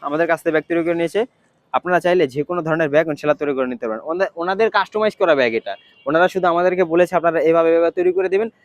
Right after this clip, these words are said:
আমরা সেম ওভাবে তৈরি করে দিয়েছি। ওনাদের পছন্দ হয়েছে, তাই বিধায় আমাদের কাছ থেকে তৈরি করে নিয়েছে ইনশাআল্লাহ। এই যে একটা ব্যাগ দেখতে পারতেছেন, পারতেছেন। আপনারা যদি ছোট সাইজ ব্যাগ তৈরি করতে চান, ছোট সাইজ ব্যাগ তৈরি করতে পারবেন।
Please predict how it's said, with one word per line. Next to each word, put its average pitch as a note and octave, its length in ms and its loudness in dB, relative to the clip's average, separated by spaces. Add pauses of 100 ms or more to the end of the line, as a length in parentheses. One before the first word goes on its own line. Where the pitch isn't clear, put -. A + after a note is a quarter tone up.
(120)
আমরা E3 180 2
সেম G3+ 280 0
ওভাবে F3 280 0
তৈরি E3+ 180 0
করে F3 120 -4
দিয়েছি। G#3 340 -4 (260)
ওনাদের E3+ 220 0
পছন্দ F#3+ 280 -2
হয়েছে, G#3 180 0
তাই G3 160 2
বিধায় F#3 180 2
আমাদের E3+ 180 0
কাছ D3+ 160 -4
থেকে D3 120 -10
তৈরি D3 140 -4
করে C3 160 -4
নিয়েছে G#2+ 280 -14
ইনশাআল্লাহ। F#2+ 380 -20 (1300)
এই F3+ 100 0
যে F3+ 80 2
একটা E3+ 180 2
ব্যাগ F#3 140 4
দেখতে F#3+ 220 2
পারতেছেন, G3+ 280 -2 (140)
পারতেছেন। F3 380 -2
আপনারা F#3+ 260 0
যদি G#3+ 220 -4
ছোট F3+ 220 0
সাইজ G#3+ 240 2
ব্যাগ G3+ 200 0
তৈরি A#3 160 0
করতে A#3 240 0
চান, G#3+ 200 2
ছোট E3+ 220 -4
সাইজ F3+ 200 -2
ব্যাগ E3 180 -2
তৈরি D#3+ 160 -6
করতে C#3+ 240 -4
পারবেন। A2 200 -2